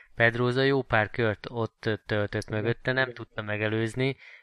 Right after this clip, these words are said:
Speaker 1: föl is hozta magára, ott három-négy embert fölhozott a nyakukra ezzel. De aztán elmentek, és akkor utána fölért Dovi és a Petrucci mögé.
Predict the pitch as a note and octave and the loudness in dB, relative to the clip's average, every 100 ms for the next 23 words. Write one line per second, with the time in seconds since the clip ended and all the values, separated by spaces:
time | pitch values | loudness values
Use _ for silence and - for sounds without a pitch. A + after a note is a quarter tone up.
0 | _ - C3 A2+ - A2+ - A2+ A2 G#2+ | _ -2 -2 0 -2 -4 -2 -2 0 0
1 | G#2 G#2 G#2 G#2+ G#2+ - A2 G#2 - G#2+ | 0 0 0 0 -2 -4 -8 -10 -6 0
2 | G#2+ G2+ G2+ G#2+ G#2 G2+ G2+ F#2+ F#2+ - | 0 0 -4 -4 -4 -6 -6 -6 -8 -8
3 | G#2+ G2+ G2 G2 - - G2 F#2+ G2 - | -8 -8 -6 -8 -10 -6 -6 -4 -8 -10
4 | G2 - G2 F#2+ - G2+ F#2+ _ _ _ | -14 -8 -8 -8 -8 -8 -8 _ _ _
5 | _ - A2+ A2 C3 B2+ C3 C#3+ D3 - | _ -4 -2 2 4 6 6 6 2 4
6 | D#3+ - - C3+ C#3+ C#3 C#3+ C#3 C#3 - | 0 2 -2 -2 -6 0 2 2 0 0
7 | D3 A#2 G#2+ A#2+ A2 G#2+ G2+ G#2+ - G#2 | 2 2 2 0 0 -2 -2 -4 -4 -4
8 | - G2+ - G#2 G2 G2 G2 | -6 -12 -10 -8 -6 -6 -8